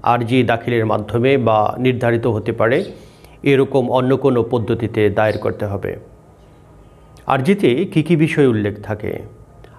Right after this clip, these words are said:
আদেশ সাত বিধি এক অনুযায়ী দেওয়ানি মোকদ্দমা দায়ের করতে হলে প্রথমে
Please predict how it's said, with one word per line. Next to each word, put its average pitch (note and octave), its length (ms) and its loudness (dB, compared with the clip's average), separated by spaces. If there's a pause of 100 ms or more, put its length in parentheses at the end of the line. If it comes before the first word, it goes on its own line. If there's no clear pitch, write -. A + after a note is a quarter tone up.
(140)
আদেশ F3+ 440 0
সাত A2+ 280 0 (120)
বিধি B2+ 360 2
এক B2+ 200 0
অনুযায়ী C3+ 580 -2 (600)
দেওয়ানি C#3 580 2
মোকদ্দমা C#3 600 0
দায়ের A#2 320 0
করতে B2+ 360 -6
হলে G2+ 440 -2 (600)
প্রথমে D#3+ 520 2